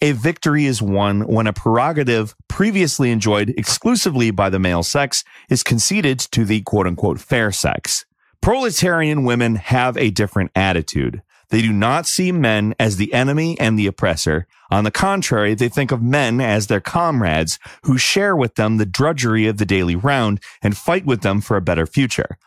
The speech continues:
The woman and her male comrade are enslaved by the same social conditions. The same hated chains of capitalism oppress their will and deprive them of the joys and charms of life.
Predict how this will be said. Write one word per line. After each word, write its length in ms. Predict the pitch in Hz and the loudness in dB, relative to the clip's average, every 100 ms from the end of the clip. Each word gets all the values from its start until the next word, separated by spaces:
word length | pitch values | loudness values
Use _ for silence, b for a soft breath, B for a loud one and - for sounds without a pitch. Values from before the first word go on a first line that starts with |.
| b b | b b
The 100 | - | -2
woman 380 | 135 208 185 156 | 0 2 0 0
and 180 | 156 135 | 0 2
her 140 | 139 | 0
male 260 | 123 120 113 | 0 0 0
comrade 580 | - 151 147 113 95 104 | 0 0 0 2 2 0
are 160 | 123 | 0
enslaved 420 | 123 120 160 170 147 | 0 0 0 0 0
by 60 | |
the 100 | 131 | -2
same 320 | 127 175 165 151 | 0 0 0 0
social 420 | - 156 - 139 | 0 0 0 -2
conditions. 720 | 113 90 80 - 60 - - b b | 0 0 0 -2 -4 -6 -10 b b
The 120 | 131 | 0
same 400 | - 180 160 139 - | 0 0 0 -4 -6
hated 400 | - 208 202 147 | 0 0 0 -2
chains 400 | - 175 165 139 | -2 0 0 0
of 120 | 123 | -2
capitalism 640 | - 151 143 135 104 95 104 | 0 0 0 0 0 2 -2
oppress 340 | - 147 139 | 0 -2 0
their 160 | 123 101 | 0 0
will 340 | 123 117 98 B B | 2 2 -2 B B
and 100 | 117 | -2
deprive 540 | 117 123 - 156 185 147 | 0 -2 -2 0 0 0
them 160 | 113 | 0
of 80 | 110 | 0
the 80 | 113 | 0
joys 320 | 101 117 120 | 0 2 2
and 140 | 120 101 | 0 0
charms 340 | 104 98 92 | 0 0 0
of 80 | 92 | 0
life. 460 | 131 92 - - | 0 0 -6 -18